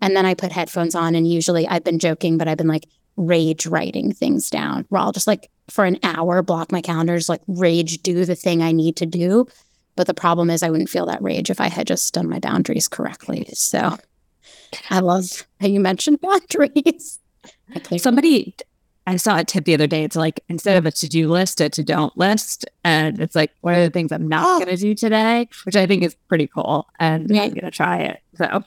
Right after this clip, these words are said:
Speaker 1: Yes,
Speaker 2: so,
Speaker 1: I'm gonna
Speaker 2: yeah.
Speaker 1: start doing that. My to-do
Speaker 3: I,
Speaker 1: list.
Speaker 3: I think I wanna do that starting today.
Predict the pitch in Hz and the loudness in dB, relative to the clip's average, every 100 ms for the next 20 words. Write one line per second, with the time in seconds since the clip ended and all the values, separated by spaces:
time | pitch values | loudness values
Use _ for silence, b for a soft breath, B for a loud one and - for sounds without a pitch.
0 | - 208 202 170 196 226 320 - 196 - | -8 -6 -2 0 2 2 0 -2 -4 -2
1 | 190 233 294 240 - - - _ _ _ | 2 4 4 2 -2 -6 -8 _ _ _
2 | _ - 196 180 190 175 - 175 151 156 | _ 0 0 2 0 0 -2 -2 -2 -4
3 | - - - _ 170 190 196 180 165 165 | -8 -16 -20 _ 0 2 0 0 2 2
4 | 156 165 160 156 - _ - - 151 156 | 0 -2 -2 -2 -2 _ -4 -2 0 0
5 | 165 147 143 | -2 -4 -6